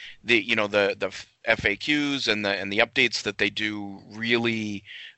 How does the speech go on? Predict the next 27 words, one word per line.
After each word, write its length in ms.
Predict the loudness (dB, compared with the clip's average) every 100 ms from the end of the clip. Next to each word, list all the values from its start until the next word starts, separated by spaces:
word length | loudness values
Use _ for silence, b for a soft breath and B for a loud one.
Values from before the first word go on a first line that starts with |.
| -4
do 220 | 0 2
a 20 |
nice 260 | 4 4 4
job 360 | 4 6 6 4
of 160 | -6
keeping 320 | -6 -4 -4
things 260 | -2 -4 -2
in 140 | -4
check. 400 | 2 6 6 4
So 320 | 0 0 0 -2 B B
I 100 | 6
would 160 | 8 8
love 160 | 6
for 120 | 6
them 180 | -2 -4
to 80 | -4
keep 240 | -8 -6
going, 560 | -2 0 0 -2 -4 -6
uh, 340 | 0 2 2 -2 B B B 2
as 220 | 4 4
they 180 | 4 6
are, 320 | 8 8 6
and, 160 | 2 -2
and 160 | -4
just 240 | -2 -2 0
continue 400 | 0 0 -2 -2
to, 400 | 0 -2 -2